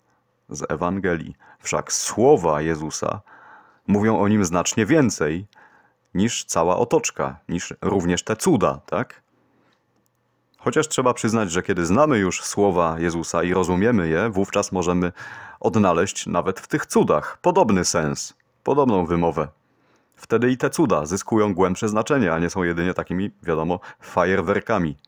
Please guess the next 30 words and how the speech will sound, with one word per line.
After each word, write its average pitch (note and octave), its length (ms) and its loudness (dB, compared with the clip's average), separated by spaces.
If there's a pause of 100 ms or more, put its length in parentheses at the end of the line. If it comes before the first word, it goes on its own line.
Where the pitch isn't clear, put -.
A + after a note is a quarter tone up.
(160)
<laughs> - 100 -8 (680)
E, - 420 -4
Bóg A2 320 2
wie B2 140 6
doskonale, A2+ 600 2
że, E2 440 2 (400)
mm, D#2+ 360 -6 (580)
że F#2 180 0
jesteśmy C3 380 -2
w G#2+ 60 -4
znacznej B2 380 0
mierze A2 360 2 (220)
wzrokowcami. G2+ 920 2 (760)
Wzrokowcami, B2 880 0
dokładnie. G2 500 0
I F#2+ 80 2
o A2+ 80 2
tym A2+ 180 -2
świadczy-, - 520 -6
świadczyła C#3 640 2
misja F2+ 360 0
Jezusa, D#2+ 420 -4
tak? - 280 -6
Czyli F2+ 340 -6 (420)
Jezus G2+ 400 0
przyciągał G2 680 0
uwagę F2+ 540 0
wszystkich, - 600 -2
jak E2 180 -2
leci, F#2+ 360 0